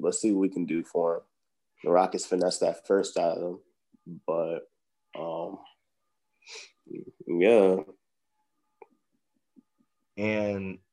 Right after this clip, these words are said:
Speaker 2: so for the Pacers now to get LeVert, that adds to the, that adds them that third scorer, which Oladipo's been, except he's a little more efficient, not as good on
Speaker 1: Mm-hmm.
Speaker 2: defense.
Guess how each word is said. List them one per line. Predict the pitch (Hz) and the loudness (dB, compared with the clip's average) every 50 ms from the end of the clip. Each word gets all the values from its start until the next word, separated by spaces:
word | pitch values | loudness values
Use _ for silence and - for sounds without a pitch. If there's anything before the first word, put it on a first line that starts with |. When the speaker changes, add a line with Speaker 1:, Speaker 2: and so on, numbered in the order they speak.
| _ _ _ _ | _ _ _ _
Speaker 2:
so | - - 113 | -10 -8 -6
for | 101 120 | -4 -4
the | 107 98 | -4 -2
Pacers | - - 117 117 123 131 135 123 | 0 4 4 4 4 4 0 0
now | 117 117 110 110 | 2 2 0 0
to | 107 | 0
get | 92 107 110 90 | 0 0 0 0
LeVert, | 95 92 90 80 78 76 87 90 90 90 90 - - | 0 -2 -4 -4 -6 -4 0 2 2 2 2 0 -2
that | - 92 98 95 | -2 -2 -2 0
adds | 98 98 98 92 92 - | 0 -2 -2 -4 -6 -10
to | - 98 | -10 -6
the, | 90 95 | -4 -4
that | 95 - 98 107 110 | -2 0 2 2 2
adds | 110 107 107 104 - | 4 2 0 -2 -2
them | - 101 98 95 95 92 | -2 -2 -2 -2 -2 -2
that | 90 80 - _ | -4 -6 -8 _
third | - 92 92 98 95 90 | -4 -2 -2 -2 -4 -6
scorer, | - - - 90 90 90 87 87 87 87 - _ _ _ _ _ | -10 -8 -4 -2 -2 -2 -2 -4 -6 -8 -10 _ _ _ _ _
which | - 80 85 | -14 -8 -2
Oladipo's | 98 95 95 95 92 98 92 95 95 92 90 | 0 2 2 2 0 -4 -4 -2 -4 -4 -4
been, | - 90 90 87 | -4 -6 -6 -6
except | 87 78 - 95 85 82 | -6 -8 -8 -10 -10 -10
he's | 85 | -10
a | 80 | -6
little | 82 92 92 | -4 -4 -4
more | 95 95 92 | -4 -4 -6
efficient, | 87 - - 92 87 - - 90 87 - 76 | -6 -6 -6 -6 -6 -6 -8 -10 -10 -10 -8
not | 80 87 95 | -8 -6 -6
as | 98 92 | -6 -4
good | 98 104 | -4 -4
on | 98 95 92 | -4 -4 -4
Speaker 1:
Mm-hmm. | - 104 101 101 117 113 | -2 -4 -2 0 0 2
Speaker 2:
defense. | 107 107 107 110 - | 2 2 2 0 -4